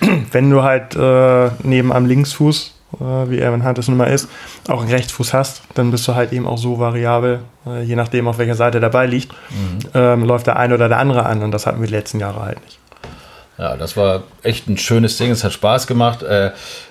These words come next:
Speaker 2: das erste Tor hat, äh, unser Pauli, Ex-Paulianer geschossen. Dann gab's auch geile Reaktionen im Netz darauf. Äh, man hatte ja damals im Spiel gegen Kiel, da war das ja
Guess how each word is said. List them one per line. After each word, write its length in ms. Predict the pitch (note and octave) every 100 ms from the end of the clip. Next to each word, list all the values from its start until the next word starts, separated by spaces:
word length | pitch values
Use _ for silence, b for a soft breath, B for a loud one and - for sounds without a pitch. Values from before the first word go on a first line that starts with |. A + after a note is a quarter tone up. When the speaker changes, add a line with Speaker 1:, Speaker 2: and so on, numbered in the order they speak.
| _
Speaker 2:
das 180 | G#2 G2+
erste 360 | - D3+ D3+ B2+
Tor 340 | D3+ C#3+ C#3
hat, 280 | A#2+ A#2 -
äh, 560 | - G#2+ G2+ F#2+ F2+ F2
unser 480 | G#2+ G2 F#2+ F2+ F#2+ F#2
Pauli, 520 | - A#2+ D3 D#3 D#3+ A2 - B B B B - - -
Ex-Paulianer 840 | C#3 - - C3+ A#2+ C3 C#3 C#3
geschossen. 580 | C3 B2 C#3 C3+ C3+ C3
Dann 280 | G#2 G#2 G2
gab's 260 | G2+ -
auch 280 | D#2+ F#2+ -
geile 260 | E2+ F#2+ G2
Reaktionen 520 | G2+ F2+ - A2+ C3+
im 120 | A#2+
Netz 220 | B2 A#2+
darauf. 580 | A#2+ G#2+ A2 A2 A2+ -
Äh, 280 | F#2 F#2 F#2 G#2 -
man 140 | G2+
hatte 140 | A#2 A2+
ja 80 |
damals 400 | A2 A#2 A2+ G#2+
im 160 | G#2+ G2
Spiel 280 | - B2 A#2
gegen 420 | G#2+ G2 G2 -
Kiel, 300 | - C#3+ C#3
da 140 | A2+
war 100 | G#2+
das 100 | G#2+
ja 240 | A2 G2